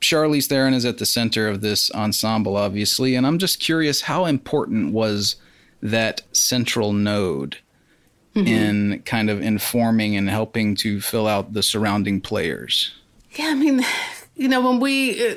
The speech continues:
Speaker 2: when Greg and I and Skydance, you know, we developed this, well, Skydance and Greg developed it for a year, and then when I came, it was about six months. And, you know, the whole time you're developing, you're,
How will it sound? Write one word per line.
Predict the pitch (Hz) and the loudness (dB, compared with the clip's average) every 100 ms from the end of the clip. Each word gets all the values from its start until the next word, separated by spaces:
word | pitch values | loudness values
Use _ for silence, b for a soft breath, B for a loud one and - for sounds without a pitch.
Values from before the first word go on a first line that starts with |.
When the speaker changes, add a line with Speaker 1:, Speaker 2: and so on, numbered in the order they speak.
| - - | -8 -4
Speaker 2:
when | 233 226 202 | 0 0 0
Greg | 220 240 240 | 2 2 2
and | 233 | 2
I | 226 233 | 2 2
and | 214 202 | 2 0
Skydance, | - 208 196 196 190 185 - - - | -2 0 0 2 0 -2 -10 -18 -8
you | 220 | -2
know, | 220 | 0
we | 220 | 0
developed | 202 233 220 220 214 214 | 0 0 2 2 0 -2
this, | 208 196 - - b b b b b - | -2 -2 -4 -10 b b b b b -4
well, | 202 | -2
Skydance | - 240 233 214 | 0 2 2 0
and | 214 | 0
Greg | 196 202 185 | 2 0 0
developed | 185 180 175 | 0 0 0
it | 180 | 0
for | 185 | 0
a | 180 | 2
year, | 175 180 175 | 2 2 2
and | 180 185 | 2 2
then | 175 175 156 - | 2 0 -2 -4
when | 190 180 | 0 0
I | 180 | 0
came, | 196 185 | 0 2
it | 190 | 2
was | 180 | 0
about | 180 175 | -2 -2
six | - 202 196 196 | -2 -2 -2 0
months. | 185 175 - | 0 0 -2
And, | 190 190 - - | -2 -2 -8 -8
you | 262 | -2
know, | 233 | 0
the | 226 | 0
whole | 254 247 | 0 0
time | 233 220 | 0 2
you're | 202 190 | 0 0
developing, | 175 202 190 190 185 | 0 0 0 0 2
you're, | 180 | 0